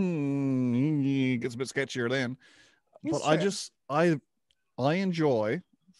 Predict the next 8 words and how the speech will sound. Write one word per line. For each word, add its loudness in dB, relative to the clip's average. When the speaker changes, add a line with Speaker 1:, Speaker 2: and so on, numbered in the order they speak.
Speaker 1:
thoroughly, 2
thoroughly, 0
and 0
I -2
always 0
have 0
enjoyed -2
Nylander's 0